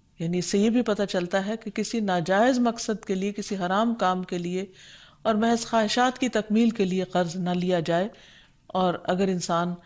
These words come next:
जायज़ ज़रूरत के लिए लेता है और फिर वापस करेगा और करने की नीयत रखता है, तो अल्लाह सुब्हानहू तआला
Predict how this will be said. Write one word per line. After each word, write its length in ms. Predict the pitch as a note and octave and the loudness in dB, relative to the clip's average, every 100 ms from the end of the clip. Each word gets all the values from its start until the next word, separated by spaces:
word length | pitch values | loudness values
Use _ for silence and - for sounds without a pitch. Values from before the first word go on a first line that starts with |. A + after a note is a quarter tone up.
| - - - | -20 -20 -10
जायज़ 360 | E3+ G#3 G#3+ A#3+ | 0 4 4 4
ज़रूरत 440 | G#3+ G3+ A3 A#3 | 4 4 4 2
के 80 | - | 2
लिए 160 | A3+ A3+ | 2 2
लेता 300 | A3 A3 B3 | 2 2 0
है 80 | B3 | 0
और 140 | G#3 | -2
फिर 180 | - F3+ | -2 -2
वापस 420 | E3 A#3 B3+ B3 | 0 2 2 -2
करेगा 500 | - A3+ A3+ B3 C4 - - - _ - | 0 2 2 0 -4 -6 -20 -20 _ -2
और 140 | G3 | -2
करने 360 | F#3 G#3 G#3 A3+ | 2 2 4 2
की 120 | A3+ | 2
नीयत 400 | F3+ G#3+ C#4 C#4 | 2 4 2 2
रखता 300 | A#3 A#3 A#3 | -4 0 -2
है, 240 | A#3 B3+ - - _ - | 0 -4 -8 -20 _ -6
तो 80 | - | 0
अल्लाह 260 | G3 G#3+ | 4 2
सुब्हानहू 420 | G#3 F3+ F3 F3 | 0 -2 -2 -2
तआला 420 | F3 E3 E3 F3+ | 0 0 0 -2